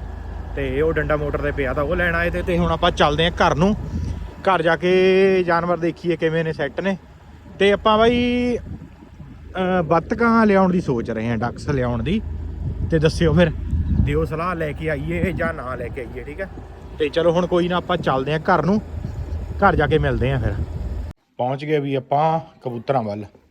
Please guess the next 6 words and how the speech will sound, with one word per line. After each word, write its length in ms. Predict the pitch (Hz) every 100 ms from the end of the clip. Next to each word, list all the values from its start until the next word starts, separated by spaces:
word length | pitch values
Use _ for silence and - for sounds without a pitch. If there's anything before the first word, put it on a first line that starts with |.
| _ _ _ _ -
ਓ 200 | 208 254
ਨਰਵੈ 460 | 247 226 220 202 160
ਸਿੰਘ 320 | - 170 170
ਜੀ, 480 | 160 156 151 151 123 - _ _ _ _ -
ਠੀਕ 200 | 139 165
ਆ? 180 | 208